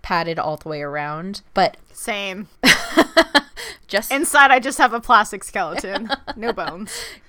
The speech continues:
Speaker 1: That makes so much sense. You're so much easier to body snatch then.
Speaker 2: Electric Boogaloo.
Speaker 1: <laughs> So
Speaker 2: That's my vote on titles.
Speaker 1: Yeah, so it's got some good padding over the skeleton.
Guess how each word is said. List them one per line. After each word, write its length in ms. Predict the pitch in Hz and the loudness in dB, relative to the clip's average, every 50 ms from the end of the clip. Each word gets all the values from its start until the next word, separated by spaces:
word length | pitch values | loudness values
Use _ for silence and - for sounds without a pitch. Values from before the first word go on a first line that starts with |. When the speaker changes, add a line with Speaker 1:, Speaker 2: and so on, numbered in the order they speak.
| _ - - | _ -12 -8
Speaker 1:
That 220 | 196 180 175 - | -6 -6 -6 -6
makes 280 | 180 202 196 196 - - | -6 -8 -6 -6 -6 -8
so 440 | - - - - 214 190 214 214 | -8 -6 -6 -4 -2 0 0 0
much 340 | 214 208 202 196 190 - - | 0 0 -2 -2 -2 -4 -6
sense. 1080 | - - - - - - - 208 214 233 247 247 247 247 247 233 185 156 - - - - _ _ _ - | -6 -6 -6 -8 -12 -12 -10 -6 -4 -2 -2 -2 -2 -2 -4 -8 -10 -12 -12 -14 -14 -16 _ _ _ -12
You're 100 | - 208 | -8 -6
so 180 | - - 247 | -6 -6 -6
much 160 | 220 233 233 - | -6 -8 -10 -10
easier 320 | - 220 226 - 220 202 | -10 -10 -8 -6 -6 -6
to 100 | 196 185 | -6 -6
body 360 | 180 - 190 202 247 269 240 | -4 -4 -2 -2 -2 -4 -6
snatch 560 | 208 - - - 143 131 117 - - - - | -8 -10 -12 -12 -12 -12 -12 -12 -12 -14 -16
then. 440 | - - 120 123 131 143 156 160 190 _ _ - | -14 -14 -14 -14 -14 -16 -16 -18 -20 _ _ -12
Speaker 2:
Electric 480 | 233 214 - - - - 240 240 _ | -10 -8 -8 -10 -10 -12 -14 -12 _
Boogaloo. 480 | - 370 349 277 208 170 143 151 170 185 - _ _ | -8 -8 -8 -8 -8 -10 -10 -12 -14 -16 -18 _ _
Speaker 1:
<laughs> 260 | 294 269 _ - 311 - _ - 370 _ _ _ | -14 -14 _ -14 -16 -16 _ -20 -20 _ _ _
So 440 | - - - 220 202 196 196 196 196 240 | -14 -8 -6 -4 -4 -2 -2 -2 0 0
Speaker 2:
That's 180 | 247 247 - | 0 0 0
my 140 | 240 220 196 | -4 -6 -6
vote 220 | 170 160 131 113 | -6 -8 -10 -12
on 80 | 135 160 | -12 -10
titles. 520 | - - 233 143 135 - - - - - _ - | -8 -8 -8 -8 -10 -16 -18 -18 -20 -20 _ -8
Speaker 1:
Yeah, 220 | 220 214 185 - | -6 -4 -4 -4
so 160 | - - 220 | -6 -8 -10
it's 160 | 202 - - - _ _ | -10 -10 -12 -16 _ _
got 240 | - 226 226 226 - | -4 -2 -2 -2 -4
some 160 | - 294 269 | -8 -8 -6
good 200 | 269 254 226 - | -6 -6 -6 -8
padding 540 | - - - 202 180 165 175 170 170 170 165 - _ | -8 -6 -4 -2 -2 -2 -4 -8 -10 -12 -14 -14 _
over 300 | - 170 175 165 175 175 | -8 -6 -6 -6 -6 -8
the 100 | 175 - | -8 -10
skeleton. 800 | 170 - - - 160 147 139 151 151 - 143 147 143 147 156 165 | -12 -12 -12 -10 -8 -8 -8 -8 -10 -12 -12 -14 -14 -14 -16 -18